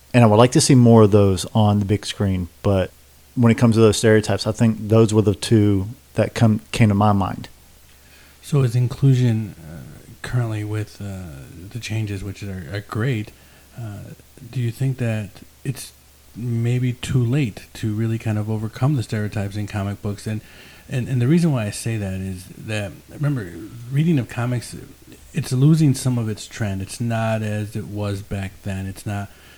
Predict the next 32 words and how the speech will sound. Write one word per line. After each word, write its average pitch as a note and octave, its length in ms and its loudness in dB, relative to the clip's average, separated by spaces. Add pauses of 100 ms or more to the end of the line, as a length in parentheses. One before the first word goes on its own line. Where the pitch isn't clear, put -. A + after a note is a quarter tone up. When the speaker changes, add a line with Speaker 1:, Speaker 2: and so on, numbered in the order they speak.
(120)
Speaker 2:
you B2 80 -4
don't A#2 160 0
have A2+ 160 -2
everybody G#2+ 420 -2
reading G#2+ 340 -2
comics F#2+ 360 -8
like G2 120 -10
they G2 80 -8
used G2 360 -6
to. E2+ 340 -10
Uh, D#2+ 220 -14 (100)
now G2+ 200 -8
they, G2+ 340 -8
there's G#2 220 -4
so - 140 -4
many G2+ 200 -2
different G2 260 -8
formats B2 340 -2
for G#2 220 -8
it G2+ 120 -8
that G#2 200 -6 (320)
it's C3 160 -12
evolved. G#2 580 -4
So G2+ 320 -10
I, F2+ 200 -14 (160)
we A#2 360 -10
do B2 240 -2
know, B2+ 300 -2
are G#2+ 120 -4
aware G#2+ 280 -4
of G2 140 -10
that. G2+ 240 -6